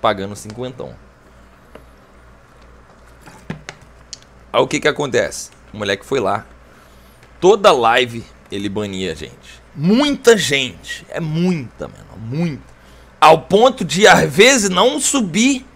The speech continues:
comentário. Porque já tava tudo banido. Entendeu, meu nobre? E o moleque ia, o moleque não tem vida.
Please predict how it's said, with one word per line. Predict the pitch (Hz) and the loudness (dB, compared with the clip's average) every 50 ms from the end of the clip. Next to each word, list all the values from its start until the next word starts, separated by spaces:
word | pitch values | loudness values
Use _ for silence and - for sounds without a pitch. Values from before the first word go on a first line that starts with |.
| _ - | _ -2
comentário. | - 208 233 262 294 294 285 - 202 180 196 208 202 160 123 101 | 0 2 2 2 2 0 2 4 4 6 6 6 6 4 0 -6
Porque | - - 202 - - 240 220 214 | -8 -8 -8 -2 4 6 6 8
já | 175 214 190 | 8 6 4
tava | 185 - - 185 190 247 | 4 4 4 4 4 4
tudo | - - 262 262 233 | 0 -4 -6 -4 -2
banido. | 233 233 190 156 151 165 139 120 - - - _ _ _ - - - - - _ - - - - - | 0 0 0 -2 -4 -8 -10 -12 -18 -20 -20 _ _ _ -20 -20 -20 -20 -20 _ -20 -20 -20 -20 -20
Entendeu, | - - 107 107 117 131 123 | -10 -6 -6 -2 0 0 0
meu | 104 90 78 | 0 -2 -4
nobre? | 71 64 58 57 57 - - - - - - - - - - - - - - - - - - - - - _ _ _ - - - - - - - - - - - - - - - - - - - - - - - - - - - - - - - | -6 -8 -10 -10 -12 -16 -20 -20 -20 -20 -20 -20 -20 -20 -20 -20 -20 -20 -20 -20 -20 -20 -20 -20 -20 -20 _ _ _ -20 -20 -20 -20 -20 -20 -20 -20 -20 -20 -20 -20 -20 -20 -20 -20 -20 -20 -20 -20 -20 -20 -20 -20 -20 -20 -20 -20 -20 -4 0
E | 165 | 0
o | 185 | 2
moleque | 208 214 214 220 226 220 226 | 4 6 6 6 4 4 0
ia, | 220 214 226 247 254 - 226 | -4 -2 -4 -4 -4 -4 -4
o | 214 | -4
moleque | 208 220 220 - 208 | -2 -2 -2 -2 -2
não | 202 214 220 | -4 -4 -4
tem | 220 240 240 226 | -4 -6 -6 -4
vida. | 185 196 208 220 185 143 95 - - | -4 -4 -4 -4 -4 -6 -8 -10 -12